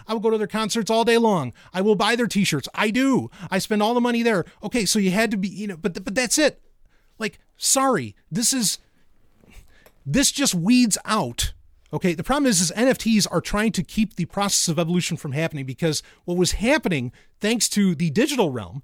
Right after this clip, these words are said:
to the digital economy, the digital ecosystem, is it was weeding out the people who had actual talent, who were actually worth your time and money, and those who were not.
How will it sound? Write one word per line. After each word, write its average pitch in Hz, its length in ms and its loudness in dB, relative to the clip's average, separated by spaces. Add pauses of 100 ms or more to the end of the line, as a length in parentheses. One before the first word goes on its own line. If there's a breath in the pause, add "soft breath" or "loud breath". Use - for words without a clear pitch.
(160 soft breath)
to 170 100 -4
the 147 80 0
digital 226 380 0
economy, 135 360 -2
the 127 120 -4
digital 208 300 0
ecosystem, 160 680 -4 (320 loud breath)
is 196 160 0
it 208 100 -2
was 202 160 2
weeding 233 440 2
out 202 220 2
the 185 60 0
people 208 360 0
who 160 160 0
had 165 280 0
actual 208 540 -2
talent, 233 540 -4 (220 loud breath)
who 196 80 4
were 170 200 2
actually 190 380 0
worth 220 260 0
your 247 80 -4
time 226 260 -2
and 226 120 0
money, 233 240 -2
and 185 160 2
those 180 180 2
who 160 100 -2
were 151 200 -2
not. 127 320 -6